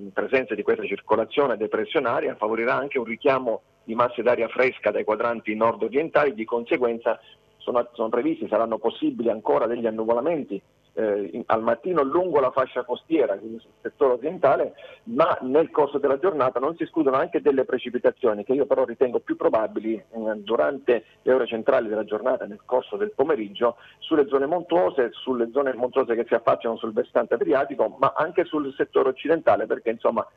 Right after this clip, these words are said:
questa circolazione depressionaria comunque, mm, marginalmente, eh, interesserà anche, eh, le, eh, la nostra regione e il vicino, eh, Molise.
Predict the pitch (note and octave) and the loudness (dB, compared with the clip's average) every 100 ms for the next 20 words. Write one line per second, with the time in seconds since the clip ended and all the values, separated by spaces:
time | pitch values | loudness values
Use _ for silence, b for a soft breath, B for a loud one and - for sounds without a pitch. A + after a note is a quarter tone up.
0 | _ - C3+ C#3 C3+ - C3+ C3 D3 C3 | _ 0 2 2 -2 0 0 2 0 0
1 | C3 B2+ - C#3 A2+ G#2 C3+ B2+ A#2+ B2 | -2 -2 0 0 0 0 -2 -2 2 2
2 | A2 B B - B2 A#2+ A2 C3+ E3+ D3 | 2 B B -8 0 2 2 2 0 2
3 | E3+ C#3 A#2 G#2+ A2 - A2+ A2+ C3+ C3+ | 0 2 -2 2 2 2 0 -2 2 2
4 | C3+ E3 A2+ A2 - - C3+ C#3 D3 C#3+ | 2 2 2 0 -2 0 0 2 2 4
5 | B2 A#2 A2+ C3 C#3 - A#2+ A2 A2 - | 4 2 2 2 2 2 0 0 0 0
6 | A#2 - C#3+ D#3 D3 A#2 A#2 A#2 A#2 A2+ | 0 0 0 0 -2 0 0 0 0 0
7 | B2+ C3 A#2 A2 A2+ - A#2 A#2+ C3 B2 | -2 -2 -2 0 -2 -2 -4 0 0 0
8 | G#2 - | -2 -4